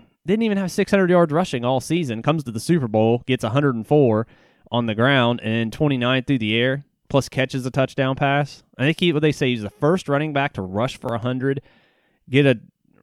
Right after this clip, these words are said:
rushing touchdown plus receiving touchdown in a Super Bowl. Incredible. And then that receiving core, who knew Sammy Watkins was still alive, let alone playing, by the way? Five catches, ninety-eight. Tyreek Hill doing his thing, nine catches, one oh five.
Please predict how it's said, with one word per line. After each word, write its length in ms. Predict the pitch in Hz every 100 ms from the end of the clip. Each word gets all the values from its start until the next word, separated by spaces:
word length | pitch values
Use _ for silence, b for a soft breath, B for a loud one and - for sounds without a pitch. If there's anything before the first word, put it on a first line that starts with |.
| _
rushing 460 | 127 131 147 147 127
touchdown 840 | - - 160 - 131 135 131 131 -
plus 500 | - 139 160 156 120
receiving 580 | 117 - 147 123 95
touchdown 520 | 95 92 - 98 92 92
in 120 | 101
a 40 |
Super 280 | - 117 -
Bowl. 320 | - 57 - _ _ _ _
Incredible. 560 | 110 107 117 95 80 - _ _ _ _ -
And 100 | 123
then 120 | 143
that 120 | 143
receiving 480 | 110 - 135 139 139
core, 300 | 139 135 139
who 220 | 135 196
knew 160 | 370 285
Sammy 320 | - 214 156
Watkins 440 | 110 127 - 113
was 120 | 95 -
still 220 | - 101
alive, 420 | - 107 104 87
let 160 | 110 110
alone 300 | 104 104 92
playing, 480 | - 113 107 87
by 180 | 87 87
the 80 | 87
way? 240 | 90 87
Five 280 | - 127 139
catches, 360 | - 139 135 120
ninety-eight. 560 | 117 120 110 110 107
Tyreek 360 | - 117 113 104
Hill 240 | 113 101
doing 240 | 101 104 95
his 200 | 101 -
thing, 260 | 104 98
nine 240 | 101 104 101
catches, 320 | 113 107 101
one 180 | 98 104
oh 120 | 98
five. 440 | - 98 98 95